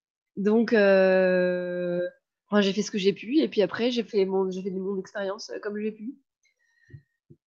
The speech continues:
En allant voir beaucoup de concerts, en demandant des conseils aussi à d'autres programmateurs qui font ça, euh, tout le temps. Euh, notamment, une de mes grosses peurs au début, c'était de me faire arnaquer financièrement.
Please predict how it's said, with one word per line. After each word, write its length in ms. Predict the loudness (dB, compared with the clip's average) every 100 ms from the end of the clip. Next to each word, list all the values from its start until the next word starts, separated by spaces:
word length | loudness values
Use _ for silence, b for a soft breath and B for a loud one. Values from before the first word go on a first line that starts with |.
| _ _ _ -2
En 160 | 6
allant 180 | 10 10
voir 160 | 8 6
beaucoup 200 | 2 -4
de 60 |
concerts, 920 | -8 -8 -4 -4 -2 -4 -4 -2 -4 -4
en 920 | -4 -2 -4 -4 -4 -4 -4 -4 -6 -8 -10 -10 -4
demandant 320 | -2 0 0
des 140 | -2
conseils 320 | -2 -4 -2
aussi 180 | -2 -4
à 60 | -10
d'autres 160 | -12
programmateurs 760 | -16 -14 -8 -8 -8 -8 -8 -8
qui 120 | -14
font 120 | -20
ça, 360 | -16 -8 -6 -6
euh, 180 | -6 -8
tout 160 | -12
le 60 | -12
temps. 420 | -6 -4 -2 -4 -8 _ _ _ _ _ -8 2
Euh, 180 | 4 4
notamment, 320 | 4 6 6
une 120 | 4
de 80 | 4
mes 120 | 4
grosses 260 | 4 -2 -4
peurs 260 | -10 -8
au 60 | -8
début, 280 | -10 -10 -14
c'était 260 | -18 -20
de 60 | -20
me 80 | -18
faire 140 | -12
arnaquer 420 | -12 -12 -16 -14 -20
financièrement. 640 | -18 -18 -16 -18 -18